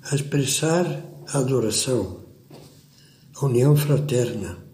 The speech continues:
a receber com reverência o corpo de Cristo na comunhão.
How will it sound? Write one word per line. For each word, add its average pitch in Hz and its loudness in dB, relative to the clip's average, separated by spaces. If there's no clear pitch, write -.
a - -4
receber 147 4
com 143 2
reverência 139 4
o 113 0
corpo 147 2
de 123 4
Cristo 127 -2
na 123 2
comunhão. 104 -2